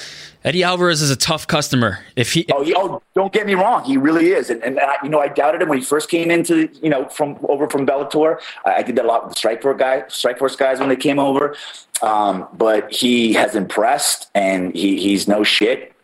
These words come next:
Speaker 2: But I just, I just don't see that fight going. I mean, McGregor's a star.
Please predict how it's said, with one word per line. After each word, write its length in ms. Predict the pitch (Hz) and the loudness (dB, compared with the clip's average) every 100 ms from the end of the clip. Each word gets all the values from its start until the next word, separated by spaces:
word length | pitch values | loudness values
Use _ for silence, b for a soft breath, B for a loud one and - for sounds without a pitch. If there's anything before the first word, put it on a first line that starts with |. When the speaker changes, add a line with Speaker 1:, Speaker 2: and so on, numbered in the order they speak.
| - | -2
Speaker 2:
But 400 | 101 98 95 - | 2 2 0 -2
I 80 | |
just, 340 | 87 101 - - | -2 -2 -4 -4
I 60 | 90 | -2
just 180 | 95 - | -2 -2
don't 180 | 104 104 | -2 -2
see 200 | - 104 | 0 0
that 260 | - 95 | 0 0
fight 220 | 104 95 | -2 -2
going. 400 | - 95 92 87 82 _ _ _ _ - | 0 0 0 -2 -8 _ _ _ _ -2
I 40 | |
mean, 280 | 92 92 90 | 2 2 2
McGregor's 380 | 98 104 104 104 | 0 0 0 0
a 60 | |
star. 480 | - 98 98 85 - | 0 2 0 0 -6